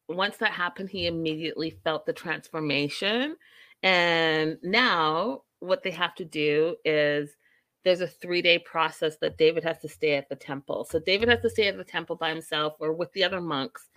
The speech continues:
while, uh, his family and friends go back to the village. And in those three days, he has to be able to control his mind, his body, his stomach, his feelings,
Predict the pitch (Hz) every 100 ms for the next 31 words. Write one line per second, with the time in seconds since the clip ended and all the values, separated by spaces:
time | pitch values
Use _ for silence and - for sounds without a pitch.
0 | - _ _ 165 156 151 151 147 143 -
1 | 165 151 139 156 - 170 156 151 151 151
2 | 147 - 143 143 147 - 147 143 143 143
3 | _ 165 151 143 143 143 202 226 - _
4 | _ _ 165 160 151 143 143 139 143 -
5 | 185 190 180 175 - 180 170 165 165 156
6 | 175 175 160 - 165 156 156 151 151 156
7 | - 160 151 160 175 180 175 175 185 156
8 | 156 156 156 160 165 160 151 - 160 160
9 | 160 156 - 139 - 165 160 156 151 151
10 | 156